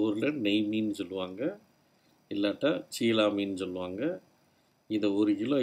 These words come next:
எடுத்து அந்த மீனை அப்படியே நல்ல கியூபா வெட்டி வாங்கிடணும். அல்லது நம்ம கியூபா நாம வெட்டிடணும்.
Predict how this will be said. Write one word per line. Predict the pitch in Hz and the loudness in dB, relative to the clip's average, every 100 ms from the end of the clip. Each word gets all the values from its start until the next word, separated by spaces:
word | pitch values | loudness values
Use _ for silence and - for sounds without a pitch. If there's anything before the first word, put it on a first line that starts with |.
| 101 | 2
எடுத்து | 90 80 - 202 285 - _ _ 101 | 0 -6 0 0 0 -8 _ _ -8
அந்த | 104 104 95 | -4 -4 -2
மீனை | 117 123 92 90 131 - _ _ _ _ _ _ 98 | 0 0 -2 -2 -4 -6 _ _ _ _ _ _ -14
அப்படியே | - 104 107 127 220 - _ - | -10 -2 0 2 0 -4 _ -12
நல்ல | 101 123 135 - - | -6 -2 -2 -4 -2
கியூபா | 220 247 226 170 202 139 | 2 2 4 2 4 2
வெட்டி | - 139 107 | 0 2 2
வாங்கிடணும். | 90 85 76 - - _ | 0 -6 -12 -14 -20 _
அல்லது | 135 160 | -2 0
நம்ம | 123 107 | -2 -2
கியூபா | 135 131 147 123 | 0 2 2 0
நாம | 110 127 123 107 | 0 0 0 0
வெட்டிடணும். | - 87 87 | -2 -8 -10